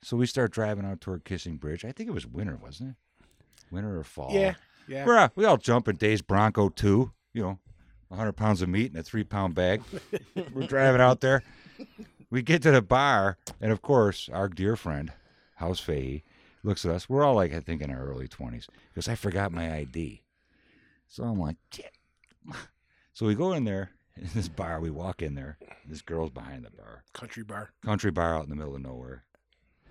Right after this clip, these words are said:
Speaker 1: This is why I don't leave the four-block radius, but anyways.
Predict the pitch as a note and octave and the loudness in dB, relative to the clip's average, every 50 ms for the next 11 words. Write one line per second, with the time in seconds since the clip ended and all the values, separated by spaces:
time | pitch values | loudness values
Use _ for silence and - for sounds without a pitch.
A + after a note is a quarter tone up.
0 | - - - - - _ G#2 G2 F#2+ G2 F#2+ F#2 F2+ F2+ F2+ F2 E2+ F2 F2+ D#2+ | -20 -20 -20 -20 -18 _ -10 -6 -2 2 4 4 6 6 4 4 2 2 0 0
1 | D2 C#2+ - - E2+ D#2+ D2+ D#2+ D#2 D2+ - F2+ F2+ F2+ F2+ E2 - - F#2 F2+ | -2 -6 -6 -4 -4 -4 -4 -4 -8 -8 -8 -8 -8 -8 -6 -8 -10 -8 -4 -2
2 | - F#2 F2+ - D4+ A#3+ C3+ - - - G#3 - G3+ F#3 - F#3+ G3 G3 F#3 E3+ | -2 0 2 4 6 6 4 4 -2 -6 -2 0 0 2 4 4 4 4 4 2
3 | F3+ F3+ | 0 -2